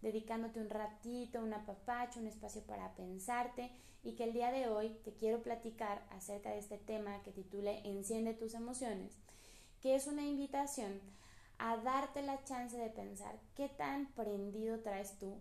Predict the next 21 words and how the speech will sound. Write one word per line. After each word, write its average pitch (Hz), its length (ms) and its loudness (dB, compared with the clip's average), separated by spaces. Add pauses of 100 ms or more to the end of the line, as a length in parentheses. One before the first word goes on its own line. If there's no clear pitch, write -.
(160)
el 190 160 -2
radar 190 500 2
emocional, 196 880 -2 (460)
que 214 80 -2
es 208 100 -6
como 233 200 -2
un 226 100 2
sistema 220 420 -4
de 196 60 0
lectura 208 760 2
para 180 200 -6
nosotros 190 540 -6
como, 180 400 -6 (520)
eh, 175 140 -8
comprender 190 520 -2
la 185 120 -2
realidad, 240 800 2
re-, 196 260 -2
responder 170 480 -10
a 185 100 -4
ella, 233 480 0